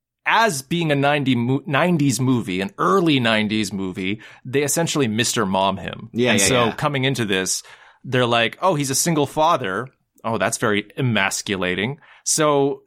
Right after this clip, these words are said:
Speaker 1: he, he wears women's clothing in multiple points in this film. Like, it's, it's kind of annoying. <laughs>
Speaker 2: Or do you think
Speaker 1: Like,
Speaker 2: it's,
Speaker 1: it's
Speaker 2: uh, a, a quick way to spell it out? He's wearing a towel like a woman would wear a towel to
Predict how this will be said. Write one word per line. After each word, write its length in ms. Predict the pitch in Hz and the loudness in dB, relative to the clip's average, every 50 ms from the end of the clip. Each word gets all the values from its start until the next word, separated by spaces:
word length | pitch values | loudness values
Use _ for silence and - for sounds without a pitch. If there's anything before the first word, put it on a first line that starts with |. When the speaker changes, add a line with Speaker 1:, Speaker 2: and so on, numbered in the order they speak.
| _ - | _ -12
Speaker 1:
he, 380 | - - - 185 170 190 196 - | -8 -2 0 0 2 2 0 -2
he 140 | - 190 190 | -2 -2 0
wears 280 | 208 254 - 370 175 | 0 2 2 2 0
women's 460 | 120 117 101 101 139 175 196 175 135 - | -2 -4 -2 0 0 2 2 0 0 -2
clothing 520 | - - 127 131 143 156 160 185 170 - | -2 0 0 2 2 2 0 -2 -4 -4
in 140 | - 123 117 | -4 -4 -2
multiple 600 | 107 101 95 101 107 113 131 - 151 127 135 127 | -2 -2 0 0 0 0 0 0 -2 -2 -2 -4
points 360 | - - 110 113 120 117 - | -4 -2 -2 0 0 0 -2
in 120 | 147 143 143 | -4 -4 -4
this 180 | 147 143 - | -4 -4 -6
film. 440 | - - 156 151 151 151 156 165 160 _ _ - - | -6 -2 0 0 0 0 -2 -6 -10 _ _ -10 -4
Like, 220 | 170 165 165 185 | -2 -2 0 0
it's, 180 | 190 175 - - _ _ - | -2 -2 -2 -6 _ _ -6
it's 160 | 240 214 - | -6 -4 -4
kind 320 | - - 294 359 403 254 180 | -2 0 2 2 4 2 2
of 320 | 156 135 131 117 - - _ _ _ - | 0 -2 -4 -8 -10 -14 _ _ _ -2
annoying. 520 | 120 110 113 110 110 123 156 185 185 - - 403 | -2 2 2 2 2 2 2 0 -2 -4 -4 -4
<laughs> 120 | - - | -4 -2
Speaker 2:
Or 80 | 143 143 | 0 0
do 60 | 151 | 0
you 60 | 147 | 2
think 140 | 202 190 165 - | 0 0 0 0
Speaker 1:
Like, 80 | 165 | -2
Speaker 2:
it's, 100 | - - | 0 0
Speaker 1:
it's 160 | 160 - 147 | 0 2 2
Speaker 2:
uh, 480 | 135 131 127 123 117 110 98 82 73 120 - - - - - - - - - _ _ - | 2 2 2 2 2 0 0 -2 -6 -8 -12 -16 -20 -20 -20 -20 -20 -20 -20 _ _ -2
a, 160 | - 104 101 - | 0 0 0 2
a 60 | 120 120 | 0 -2
quick 360 | - - 156 151 139 - - | -4 -2 0 -2 0 0 0
way 200 | 135 135 131 123 | 2 2 2 2
to 280 | 120 113 98 98 - - | 2 2 0 0 -2 0
spell 340 | - - - 143 123 117 110 | -2 0 0 2 0 2 2
it 60 | 107 | 2
out? 240 | 110 107 95 - - | 2 2 2 0 0
He's 460 | - 113 113 107 - - - - _ | 0 0 0 0 0 -2 -6 -8 _
wearing 720 | _ - 104 107 120 127 127 127 123 123 123 120 113 107 - - | _ -8 -2 0 2 2 2 2 2 2 0 0 -4 -4 -4 -6
a 80 | 113 | -6
towel 340 | - - 117 110 110 110 107 | -2 0 0 0 2 2 2
like 200 | 107 104 101 98 | 2 2 0 0
a 40 | 98 | 0
woman 300 | 98 110 110 110 98 95 | 0 0 0 0 0 -2
would 80 | 92 90 | 0 0
wear 180 | 92 90 85 | 2 2 2
a 60 | 87 | 0
towel 500 | 87 - 98 90 90 90 90 92 - - - | 0 0 0 0 2 0 0 -2 -4 -8 -6
to 340 | - 110 95 90 87 87 - | -2 0 2 2 0 -2 -4